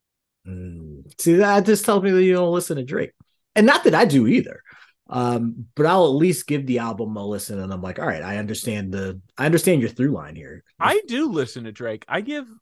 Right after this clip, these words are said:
Speaker 2: I give his release, at least up
Speaker 1: Mm-hmm.
Speaker 2: until his last maybe two albums, I give
Speaker 1: Mm-hmm.
Speaker 2: everything at least, like, at least,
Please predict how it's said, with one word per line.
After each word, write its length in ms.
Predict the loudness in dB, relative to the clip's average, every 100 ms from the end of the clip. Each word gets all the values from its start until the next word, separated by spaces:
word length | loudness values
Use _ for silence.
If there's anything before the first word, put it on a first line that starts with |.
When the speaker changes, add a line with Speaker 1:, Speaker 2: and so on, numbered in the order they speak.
| _ -10
Speaker 2:
I 120 | -6 -6
give 200 | -8 -6
his 380 | -4 -4 -8
release, 380 | -10 -8 -8 -8 -8
at 220 | -8 -6
least 320 | -8 -10 -16 _ -6
up 120 | -4
Speaker 1:
Mm-hmm. 80 | -6
Speaker 2:
until 540 | -10 -6 -4 -4 -6 -12 _ _ _ _ _ _ _ _ _ _
his 220 | -10 -10 -8
last 560 | -4 -2 -2 -4 -10
maybe 300 | -10 -8 -10
two 320 | -12 -8 -4
albums, 720 | -4 -4 -6 -12 -18 -20 _ _ _ _
I 140 | -10 -8
give 180 | -6
Speaker 1:
Mm-hmm. 100 | -4
Speaker 2:
everything 380 | -4 -6 -10 -10
at 140 | -10 -10
least, 280 | -14 -12
like, 400 | -8 -8 -8 -18 _ _ _ _ _ _ _ _ _ _ _ _ _ _ _ _ -16
at 180 | -16
least, 340 | -12 -14 -14